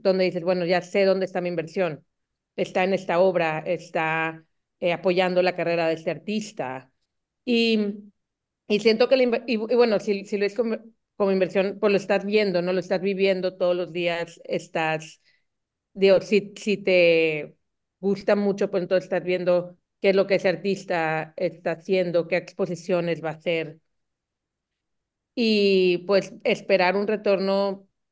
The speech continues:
a lar-, a mediano o largo plazo. Ahora, ese retorno se da si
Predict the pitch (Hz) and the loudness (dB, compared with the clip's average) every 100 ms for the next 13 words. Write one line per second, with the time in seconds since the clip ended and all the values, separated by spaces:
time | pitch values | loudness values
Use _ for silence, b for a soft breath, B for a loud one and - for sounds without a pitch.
0 | _ 196 180 185 185 190 180 180 185 190 | _ -4 0 0 0 -2 -2 -2 0 0
1 | 185 180 185 240 247 180 175 143 - _ | 0 -2 -2 -4 0 0 0 -2 -8 _
2 | _ _ _ _ 208 202 233 226 226 202 | _ _ _ _ -2 0 -2 -2 -2 -2
3 | 214 214 190 170 175 185 196 _ _ _ | -4 0 0 0 -2 -4 -10 _ _ _
4 | _ _ _ - - 202 180 170 165 160 | _ _ _ -16 -2 2 2 2 0 -4
5 | 156 | -8